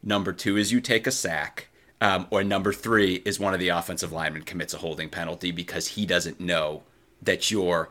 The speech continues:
moving to the opposite side of his body, and suddenly a guy that he's locked up with tries to move away from him. Um, those three things were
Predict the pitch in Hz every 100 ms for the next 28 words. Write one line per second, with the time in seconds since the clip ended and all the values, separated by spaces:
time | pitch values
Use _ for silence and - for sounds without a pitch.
0 | - - 131 139 117 - 110 104 101 95
1 | 87 90 98 87 85 90 82 87 85 78
2 | 85 90 101 95 87 85 85 80 - -
3 | 101 110 107 101 90 87 82 80 95 95
4 | 101 - 110 90 - 87 80 76 76 73
5 | - 85 - - - - - 113 104 92
6 | 90 - - _ _ _ _ _ - 98
7 | 127 143 156 - 131 143 131 113 107 107
8 | 110 - - _ _ 92 90 104 98 92